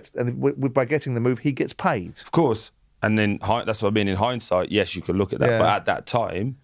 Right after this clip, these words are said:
Speaker 2: he absolutely transformed my whole family's life.
Speaker 1: Right.
Speaker 2: So I can't see,
Speaker 1: No,
Speaker 2: I
Speaker 1: you
Speaker 2: can't
Speaker 1: don't see
Speaker 2: see
Speaker 1: it the way
Speaker 2: the
Speaker 1: I see
Speaker 2: bad,
Speaker 1: it.
Speaker 2: the,
Speaker 1: Yeah.
Speaker 2: I can't
Speaker 1: No,
Speaker 2: see
Speaker 1: I
Speaker 2: the
Speaker 1: get it.
Speaker 2: negative of that.
Speaker 1: I
Speaker 2: I
Speaker 1: get
Speaker 2: could
Speaker 1: it.
Speaker 2: only see,
Speaker 1: Yeah.
Speaker 2: well, he said, "Do this."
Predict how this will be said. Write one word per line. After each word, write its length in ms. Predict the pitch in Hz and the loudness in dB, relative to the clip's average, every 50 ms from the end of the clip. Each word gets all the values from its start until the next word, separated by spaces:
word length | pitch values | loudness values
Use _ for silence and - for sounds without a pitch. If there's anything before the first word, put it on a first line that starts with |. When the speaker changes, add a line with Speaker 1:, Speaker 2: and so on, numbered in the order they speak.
| _ _ _ _ _ | _ _ _ _ _
Speaker 2:
he 200 | - 110 110 - | 4 4 4 6
absolutely 400 | 90 98 - - - 98 - 90 | 4 2 0 -2 -4 -4 -4 -4
transformed 540 | - - 101 98 95 - - 104 101 95 | 0 0 0 0 0 0 0 2 2 2
my 140 | 92 92 87 | 2 2 2
whole 180 | 90 95 92 87 | 2 2 0 2
family's 360 | - 92 90 87 85 82 - | 2 0 0 0 -2 -2 0
life. 360 | 101 107 104 - - - - - | 0 0 0 -2 -6 -12 -4 0
Speaker 1:
Right. 260 | 120 117 110 107 107 - - _ | 2 2 2 0 -2 -8 -16 _
Speaker 2:
So 460 | - - - - 113 101 95 95 - - _ _ | -12 -2 0 2 2 2 0 -4 -8 -12 _ _
I 160 | - 104 110 104 | 2 2 2 0
can't 480 | - - - 117 113 117 110 95 - | -4 -2 0 2 2 2 2 -2 -4
see, 540 | - - - 117 117 113 107 98 87 76 - _ _ _ _ _ _ _ - | -10 -2 2 2 2 4 2 0 -2 -6 -10 _ _ _ _ _ _ _ -2
Speaker 1:
No, 60 | - 101 | 0 0
Speaker 2:
I 40 | 123 | 2
Speaker 1:
you 40 | 131 | 4
Speaker 2:
can't 120 | - - | 2 2
Speaker 1:
don't 80 | 143 143 | 2 2
see 60 | 113 | 2
Speaker 2:
see 60 | 104 | 2
Speaker 1:
it 20 | - | 2
the 60 | - | 4
way 100 | 120 120 | 4 4
Speaker 2:
the 60 | 113 117 | 4 4
Speaker 1:
I 40 | |
see 80 | 107 113 110 | 2 2 0
Speaker 2:
bad, 100 | 107 101 | 0 -2
Speaker 1:
it. 120 | - - | -2 -2
Speaker 2:
the, 80 | 104 107 | 0 2
Speaker 1:
Yeah. 40 | - | 4
Speaker 2:
I 40 | 120 | 4
can't 100 | 127 131 120 | 6 6 4
Speaker 1:
No, 60 | 156 165 | 4 4
Speaker 2:
see 40 | |
Speaker 1:
I 40 | 170 | 2
Speaker 2:
the 60 | 107 | 2
Speaker 1:
get 80 | 107 113 113 | 2 2 2
it. 20 | |
Speaker 2:
negative 360 | 117 98 95 - - 95 85 87 | 2 0 -4 -4 -4 -2 -2 0
of 60 | 82 | 2
that. 100 | - 82 | 2 4
Speaker 1:
I 40 | - 127 | 4 4
Speaker 2:
I 20 | 107 | 4
Speaker 1:
get 60 | 117 113 | 4 4
Speaker 2:
could 80 | 104 | 2
Speaker 1:
it. 20 | 110 | 2
Speaker 2:
only 200 | 107 98 98 98 | 2 0 -2 -6
see, 180 | - - - 101 95 | -6 0 0 2 2
Speaker 1:
Yeah. 60 | 95 95 - _ - - - - _ _ _ | 0 -2 -6 _ -20 -20 -20 -20 _ _ _
Speaker 2:
well, 260 | - 107 104 101 90 | 2 2 2 2 0
he 180 | 98 117 127 135 | 0 0 -2 0
said, 240 | - - 123 - | 2 2 0 0
"Do 220 | - - 120 110 98 | 0 0 0 2 2
this." 260 | 101 95 90 - - | 2 0 0 -2 -6